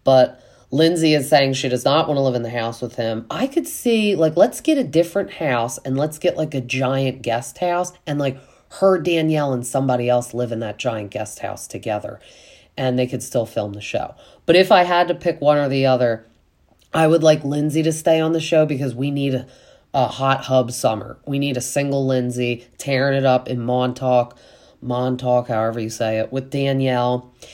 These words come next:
And Carl has no personality without the drinking. It's great that he is sober, but I don't really like him <laughs> on the show. He's boring. So if we have to pick one,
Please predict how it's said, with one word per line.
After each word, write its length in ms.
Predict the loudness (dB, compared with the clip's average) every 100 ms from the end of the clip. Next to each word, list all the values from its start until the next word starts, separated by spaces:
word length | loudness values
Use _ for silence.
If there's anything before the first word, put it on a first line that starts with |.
| -20 -6
And 220 | -4 -2
Carl 440 | 4 8 8 8
has 200 | 6 0
no 140 | 0 -4
personality 720 | -2 -6 -4 -6 -4 -4 -6
without 320 | -8 -8 -8
the 100 | -10
drinking. 500 | -10 -10 -10 -16 -14 -12
It's 180 | -12
great 380 | -6 0 0 0
that 140 | -4 -4
he 200 | -2 -2
is 200 | -2 0
sober, 600 | 4 4 2 -2 -2 -6 -20 -20 -20 _ _ 2
but 340 | 6 6 4 -4 -20 _ 0
I 320 | 4 6 4
don't 300 | 2 0 2
really 220 | 2 2
like 300 | 4 2 2
him 540 | -2 -2 0 -2 -6 -10 -6 -6
<laughs> 220 | -6 0
on 220 | 4 4
the 120 | 2 0
show. 380 | 4 6 6
He's 200 | 4 -2
boring. 560 | -2 -2 -2 -4 -6 -10 -14 -20 -10
So 260 | 2 4
if 120 | 4 2
we 120 | 2
have 220 | 2 2
to 100 | -4
pick 260 | -4 -6 -2
one, 420 | -2 -2 -4